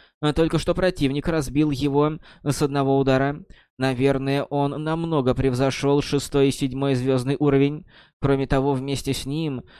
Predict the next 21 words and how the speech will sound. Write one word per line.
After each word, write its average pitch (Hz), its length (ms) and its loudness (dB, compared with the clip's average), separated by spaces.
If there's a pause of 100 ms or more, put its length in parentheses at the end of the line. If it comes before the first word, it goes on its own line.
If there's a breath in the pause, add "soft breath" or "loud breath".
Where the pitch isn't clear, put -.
(160 loud breath)
э, 139 100 -2
было 151 360 2
несколько 147 600 -2
сот 143 380 0
обладающих 139 840 0
недюжинной 139 640 -4
силой 131 300 0
командиров 135 720 -2 (360 loud breath)
и 151 60 -4
несколько 151 420 -4
десятков 151 480 -4
тысяч 139 320 -4
хорошо 143 640 -2 (260 loud breath)
обученных 147 640 -4
отборных 139 640 -2
железных 135 520 0
всадников. 143 680 -4 (1700)
Это 151 240 2
означало 156 600 -2
верную 135 440 0
смерть. - 420 -6